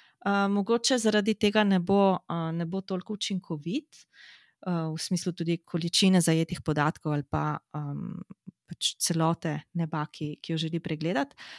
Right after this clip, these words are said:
kot je pač bilo v, v, v načrtu na začetku, ne. Eh, zdaj pa še ta tretja, eh, težava je pa ta, da so sicer ti detektorji, ki jih ima Euclid,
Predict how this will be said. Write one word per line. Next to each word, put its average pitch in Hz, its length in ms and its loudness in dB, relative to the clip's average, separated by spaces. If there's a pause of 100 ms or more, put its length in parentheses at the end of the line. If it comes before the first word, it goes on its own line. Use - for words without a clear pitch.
(240)
kot 190 300 0
je 190 140 6 (240)
pač - 280 -4
bilo 165 160 4 (100)
v, 156 40 -6 (140)
v, 160 280 -4 (420)
v - 140 -4
načrtu 165 560 -2
na 156 120 -6
začetku, - 640 -12
ne. 269 220 -8 (800)
Eh, 202 460 2 (260)
zdaj 220 220 -4
pa 247 140 -2
še 220 220 2 (260)
ta - 140 -8
tretja, 254 600 0 (280)
eh, 196 320 0
težava 208 600 2 (520)
je 214 220 -2 (140)
pa 202 180 -2 (280)
ta, 208 300 -2
da 196 140 -6
so - 260 -4 (440)
sicer 190 520 -6
ti 202 160 -4
detektorji, 185 640 0
ki 202 120 -4
jih - 120 -2
ima 185 200 4 (220)
Euclid, 196 580 -6